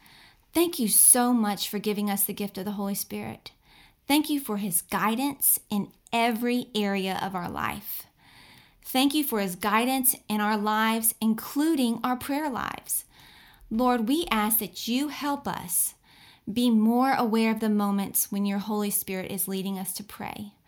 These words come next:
Let us not let those moments pass us by, but instead lean in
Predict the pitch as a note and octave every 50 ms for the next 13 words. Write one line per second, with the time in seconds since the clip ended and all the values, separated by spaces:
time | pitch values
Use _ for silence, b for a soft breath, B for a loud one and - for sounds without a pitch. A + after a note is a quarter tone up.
0 | B B B B B B B B B B B B B A3+ A#3+ A#3+ C4 D4 D4+ -
1 | - B3 A3+ A3+ A3 - - - b b b b b b b _ _ _ _ _
2 | _ _ _ _ A#3 A3 G#3+ G#3 G#3+ A3 A3 - B3+ A#3+ A#3+ A#3 A#3 A3 G#3 G3+
3 | G3+ G3+ G3+ - - - - - - - G#3 G3 G3+ G3+ - G#3+ G3+ - - -
4 | F#3 - - - - F#3+ G3+ G3+ G#3+ G#3+ G#3+ G#3+ - - - A3+ G3+ F#3 F3+ -
5 | - - F#3 F#3 F#3+ F#3+ A3 A#3+ C4+ D4 C#4+ B3+ F#3 F3 E3+ E3+ F3 F3 F#3+